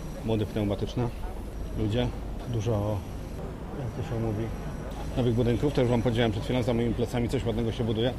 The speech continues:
Teraz koło Victoria Center. Victoria, e, Bus Station i Road, e, Rail. Em,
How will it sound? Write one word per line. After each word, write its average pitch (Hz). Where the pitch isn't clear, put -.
Teraz 117
koło 117
Victoria 110
Center. 123
Victoria, 117
e, 104
Bus 107
Station 123
i 107
Road, 110
e, 110
Rail. 110
Em, 139